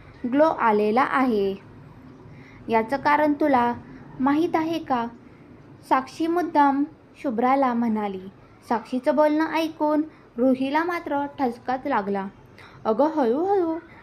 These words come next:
इतकी काय घाई आहे?" शुभ्रा रुहीला पाणी देत म्हणाली. "नाही, पण काही पण काय बोलत आहेस साक्षी तू?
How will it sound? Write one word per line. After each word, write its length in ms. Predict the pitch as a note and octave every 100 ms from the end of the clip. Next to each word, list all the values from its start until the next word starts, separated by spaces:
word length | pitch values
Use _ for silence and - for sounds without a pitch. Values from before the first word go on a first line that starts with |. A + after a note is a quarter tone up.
| - -
इतकी 300 | C#4 C4 - F#4
काय 220 | A#4+ E4
घाई 380 | D4 C#4+ A#3 A3+
आहे?" 160 | G#3+ G#3+ - - - - -
शुभ्रा 400 | D4+ C4+ D4 B3 C#4
रुहीला 420 | C4 B3+ A#3+ A#3
पाणी 380 | A3+ G#3+ G#3 B3
देत 240 | D4+ E4+ E4
म्हणाली. 500 | C#4+ A#3 G3+ G3 G3+ - - - - - -
"नाही, 520 | C4+ D4+ D4 C#4 A3+ A#3 -
पण 200 | D4+ E4+ - - - - - - - -
काही 240 | C#4 B3+
पण 160 | D4 F#4
काय 240 | A4 A4
बोलत 360 | A4+ A4 G4 F#4+
आहेस 300 | D4 C4+ C4
साक्षी 320 | B3 - A#3+
तू? 200 | A3+ A3+